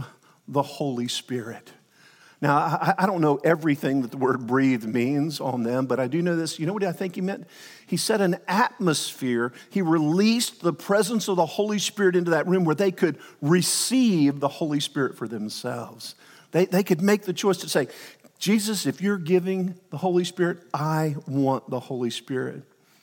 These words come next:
You know, this is, this is what God has always envisioned for us. God's plan for each and every one of us has been that we would always live lives filled with His Spirit.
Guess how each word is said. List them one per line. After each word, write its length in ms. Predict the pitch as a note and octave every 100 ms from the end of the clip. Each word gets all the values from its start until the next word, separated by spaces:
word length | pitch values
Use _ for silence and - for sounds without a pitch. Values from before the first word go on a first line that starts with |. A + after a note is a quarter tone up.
| _ _ -
You 80 |
know, 100 | E3
this 260 | D3+ G#3 C4+
is, 300 | A#3 F3 F3
this 220 | - A3
is 100 | A#3+
what 200 | G3+ G#3+
God 280 | G3 A3 A3
has 140 | F#3
always 520 | - F#3+ G#3+ A3 G3 E3+
envisioned 600 | F3 E3 F3+ F3+ D#3 C#3
for 200 | C3 B2
us. 340 | - - - _ - - - _
God's 300 | G#3 A#3+ E3+
plan 520 | - B3+ B3+ A3 E3+
for 180 | E3+ G3
each 240 | A3 A#3+ A3
and 80 |
every 180 | A3 G3
one 220 | E3+ G#3
of 120 | G#3 C#3+
us 180 | D3
has 140 | E3+ C3+
been 280 | F3+ F#3+ F3 - -
that 140 | F#3+ G3+
we 100 | G3+
would 180 | F3+ -
always 720 | - G#3+ C4 B3+ G#3+ E3+ D3 D3
live 400 | D#3+ C3 A2 - - -
lives 500 | F#3 G3+ F#3 D3 -
filled 920 | - - D4 C4+ F#3+ F3 E3+ F3+ F3 - - -
with 240 | E3+ E3+
His 180 | E3+ D3+
Spirit. 640 | - - F3 D3 C3+ -